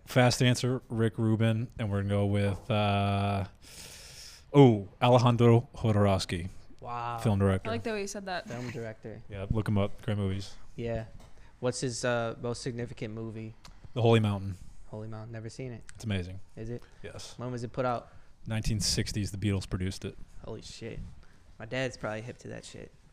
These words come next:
Speaker 1: He
Speaker 2: Wow.
Speaker 1: might be. You should ask him about it. It's,
Speaker 2: Probably,
Speaker 1: it's a
Speaker 2: yeah.
Speaker 1: wild movie.
Speaker 2: Is it?
Speaker 1: It's wild.
Speaker 2: What's it based around?
Speaker 1: Uh,
Speaker 2: Without getting too deep into it, what just, I don't wanna
Speaker 1: the,
Speaker 2: spoil it.
Speaker 1: the journey of humans as they,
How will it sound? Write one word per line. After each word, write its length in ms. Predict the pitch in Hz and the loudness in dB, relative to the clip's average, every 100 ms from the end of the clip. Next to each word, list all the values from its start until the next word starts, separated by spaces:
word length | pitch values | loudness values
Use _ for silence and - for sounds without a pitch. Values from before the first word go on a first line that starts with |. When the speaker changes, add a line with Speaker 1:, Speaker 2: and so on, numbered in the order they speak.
| - - - - - - | -20 -20 -20 -20 -20 -10
Speaker 1:
He 80 | 151 | 0
Speaker 2:
Wow. 20 | 147 | 4
Speaker 1:
might 80 | 175 | 4
be. 80 | 104 | 4
You 140 | 110 | 0
should 120 | 113 | 2
ask 160 | 120 113 | 2 2
him 60 | 95 | 0
about 200 | 92 95 | 0 0
it. 80 | |
It's, 120 | - 131 | 2 2
Speaker 2:
Probably, 180 | 120 | 8
Speaker 1:
it's 120 | 139 135 | 12 12
a 40 | |
Speaker 2:
yeah. 60 | 95 | 10
Speaker 1:
wild 580 | 95 110 123 113 98 90 | 6 8 12 12 10 2
movie. 340 | 95 90 85 101 | -4 -6 -10 -10
Speaker 2:
Is 140 | 123 | -6
it? 140 | 139 - | -6 -4
Speaker 1:
It's 240 | 123 - - | -4 -4 -8
wild. 480 | 95 95 92 104 - | -8 -6 -8 -10 -8
Speaker 2:
What's 180 | 123 131 | -6 -6
it 120 | 107 | -4
based 300 | 117 117 - | -4 -4 -8
around? 420 | 120 110 104 104 - - - - - - - - 139 | -12 -12 -12 -16 -18 -20 -20 -20 -20 -20 -20 -6 2
Speaker 1:
Uh, 0 | |
Speaker 2:
Without 320 | 120 110 110 | 6 8 8
getting 200 | 120 123 | 6 0
too 140 | 113 123 | -6 -8
deep 240 | 120 117 | -8 -8
into 220 | 120 110 113 | -10 -8 -10
it, 100 | 113 | -6
what 240 | 117 117 117 | -8 -8 -14
just, 320 | 113 - - - - _ - - - - | -14 -16 -20 -20 -20 _ -20 -20 -20 -8
I 80 | 123 | -4
don't 100 | 117 | 0
wanna 100 | 123 | 4
Speaker 1:
the, 220 | 123 120 | 6 6
Speaker 2:
spoil 140 | 117 113 110 | 6 4 2
it. 140 | - - - - - | -4 -14 -18 -10 -6
Speaker 1:
the 80 | |
journey 600 | 107 117 120 120 120 120 - - | 0 4 4 6 4 4 0 0
of 580 | 113 110 104 - - - - | 2 2 0 -4 -14 -20 -14
humans 520 | - 117 107 104 101 | -2 0 2 0 0
as 140 | 92 | -2
they, 340 | 101 101 101 | 0 2 0